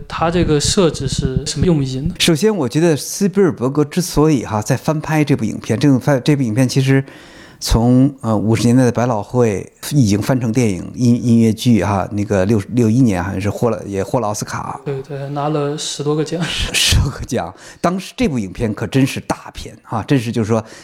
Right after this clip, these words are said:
Speaker 2: 极其轰动的，在那个美国电影史上一直都是很被记忆和本-，被研究和谈论的影片，反复播放作为经典来说，那真是无数次。为什么是，呃，那个斯皮尔伯格要拍这部影片？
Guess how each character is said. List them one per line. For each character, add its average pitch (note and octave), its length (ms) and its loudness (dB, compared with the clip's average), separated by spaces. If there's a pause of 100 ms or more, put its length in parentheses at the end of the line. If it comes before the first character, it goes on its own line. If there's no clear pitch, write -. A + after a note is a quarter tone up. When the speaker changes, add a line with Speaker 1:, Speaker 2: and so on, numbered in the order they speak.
(100)
Speaker 2:
极 C#3+ 240 2
其 A#2 220 -2
轰 G#2 260 -4
动 F#2+ 180 -2
的， - 120 -8
在 A2+ 160 0
那 A2 100 0
个 G#2 100 0
美 F#2+ 140 0
国 G#2+ 100 2
电 A#2 140 4
影 B2+ 80 4
史 F#2 180 -4
上 G2 240 -2 (720)
一 D#3 120 2
直 G2 280 -4
都 B2 200 2
是 A2 180 -2
很 F#2 540 -4
被 B2+ 200 0
记 C3 280 -4
忆 A#2 400 2
和 G#2+ 160 -2
本-， D#2+ 500 -4
被 A2+ 180 2
研 F#2+ 240 -2
究 A2+ 140 0
和 A2 80 2
谈 G#2+ 220 -4
论 C#3 120 6
的 A2 60 4
影 D#2 160 -6
片， - 240 -12 (580)
反 - 320 -4
复 C3+ 140 -6
播 B2 180 0
放 G2+ 380 -4 (320)
作 A2+ 140 0
为 G#2 80 2
经 B2 200 2
典 G#2+ 140 -2
来 - 140 -8
说， G#2 160 0
那 G2+ 100 0
真 A2 160 0
是 G#2 80 -2
无 F#2 240 2
数 B2+ 220 2
次。 - 340 -2 (280)
为 F3+ 120 2
什 A2 160 -2
么 C3+ 80 -2
是， C#3 160 -8
呃， A2+ 160 2
那 A#2+ 80 0
个 B2 60 2
斯 - 140 -2
皮 D3 100 4
尔 B2 80 2
伯 G#2+ 100 -2
格 B2 80 0
要 B2 120 2
拍 E3 240 -2
这 D#3 100 -4
部 A#2+ 80 -8
影 F#2 180 -10
片？ F#2+ 260 -10